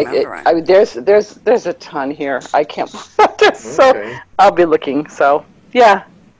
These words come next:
Speaker 3: Yeah, see what Bard and, uh,
Speaker 2: There's a
Speaker 3: Bookshare
Speaker 2: series.
Speaker 3: have.
Speaker 2: There's serial killer number two mysteries. Uh, you know,
Speaker 3: Oh,
Speaker 2: so, yeah,
Speaker 3: dear.
Speaker 2: there's a lots going on. Yeah, okay.
Speaker 3: Uh, by the way, Lissy wanted me to mention that she did a book for Bookshare this month. She's done a few over the last few.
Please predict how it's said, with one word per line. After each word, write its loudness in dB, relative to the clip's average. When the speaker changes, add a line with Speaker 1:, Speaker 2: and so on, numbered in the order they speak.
Speaker 3:
Yeah, -2
see -10
what -6
Bard -2
and, -6
uh, -6
Speaker 2:
There's 2
a 0
Speaker 3:
Bookshare -2
Speaker 2:
series. 2
Speaker 3:
have. 0
Speaker 2:
There's -4
serial 4
killer 2
number -4
two -6
mysteries. -4
Uh, 0
you 0
know, 2
Speaker 3:
Oh, -14
Speaker 2:
so, -2
yeah, -6
Speaker 3:
dear. 2
Speaker 2:
there's -4
a 2
lots -2
going -4
on. -6
Yeah, -8
okay. -12
Speaker 3:
Uh, -2
by -2
the 2
way, 0
Lissy -8
wanted -10
me -8
to -10
mention -12
that -14
she -16
did -12
a -16
book -12
for -14
Bookshare -14
this -14
month. -16
She's -18
done -8
a -14
few -12
over -16
the -18
last -18
few. -18